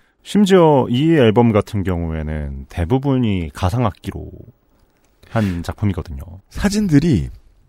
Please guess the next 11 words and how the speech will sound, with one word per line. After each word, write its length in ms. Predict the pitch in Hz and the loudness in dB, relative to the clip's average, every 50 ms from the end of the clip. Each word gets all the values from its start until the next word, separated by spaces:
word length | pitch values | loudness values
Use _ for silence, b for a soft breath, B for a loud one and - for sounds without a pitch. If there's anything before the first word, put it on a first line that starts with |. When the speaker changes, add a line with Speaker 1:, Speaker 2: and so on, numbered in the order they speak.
| _ _ _ _ _ _ _ _ _ _ _ _ _ _ | _ _ _ _ _ _ _ _ _ _ _ _ _ _
Speaker 2:
한국인만, 1120 | - - - 226 233 247 247 254 254 226 - 233 226 226 226 226 220 220 214 233 - - | -14 -8 -8 -6 -6 -6 -8 -8 -8 -6 -6 -6 -6 -6 -6 -2 0 0 0 0 2 2
에게만 540 | 120 127 143 - 226 233 233 240 240 233 180 | 2 2 2 2 2 0 2 0 -2 -2 0
보이는 540 | 117 120 127 139 160 165 160 165 180 185 | 0 0 2 0 -2 -4 -4 -6 -4 -4
한국인의 640 | 190 180 - - 247 269 269 233 254 226 240 214 196 | -4 -6 -6 -8 -12 -10 -8 -6 -6 -2 0 0 0
하늘이거든요. 1000 | 180 214 208 202 185 151 127 113 98 - - 65 92 101 110 92 90 98 131 208 - _ | 0 0 0 0 0 0 -2 -4 -8 -12 -12 -10 -6 -4 -4 -4 -4 -6 -10 -10 -14 _
Speaker 1:
아. 340 | - 90 85 98 104 98 78 69 67 b b _ | -16 -14 -14 -14 -14 -16 -18 -20 -20 b b _
Speaker 2:
그리고 260 | - 147 160 190 202 | -6 -4 -4 -2 -4
모든 580 | 175 117 - 113 117 135 185 202 233 247 247 220 | -6 -4 -2 -2 0 0 0 -2 -4 -6 -4 -2
풍경이 760 | - - 214 196 175 147 139 139 156 196 208 160 98 76 71 _ _ _ _ _ _ _ _ _ | 0 0 0 -2 -2 -2 -2 -2 -4 -6 -6 -6 -8 -8 -12 _ _ _ _ _ _ _ _ _
다 300 | - - - 117 147 175 | -16 -12 -10 -8 -8 -6
정적이고 800 | 175 - - 110 131 - - 151 131 107 95 - 131 113 87 73 | -6 -6 -6 -6 -6 -6 -6 -4 -4 -4 -4 -4 -4 -4 -4 -4